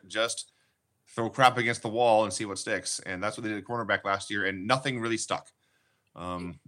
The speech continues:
so they were kinda stuck there. It's funny you bring up Bobby Wagner. He was drafted the same year as Russell Wilson. They're the only two players left in the Super Bowl championship team.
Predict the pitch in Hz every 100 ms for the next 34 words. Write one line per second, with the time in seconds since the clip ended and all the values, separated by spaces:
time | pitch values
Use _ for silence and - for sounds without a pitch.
0 | - - 98 104 104 104 110 101 101 -
1 | 107 107 120 - - _ _ - 180 214
2 | 220 190 143 165 160 131 127 104 85 76
3 | 73 101 _ _ _ _ _ - 95 92
4 | 139 135 139 131 135 120 117 107 104 98
5 | 101 98 98 107 101 98 107 123 139 139
6 | 135 127 120 117 113 110 110 104 110 101
7 | 107 110 107 107 101 98 - 117 87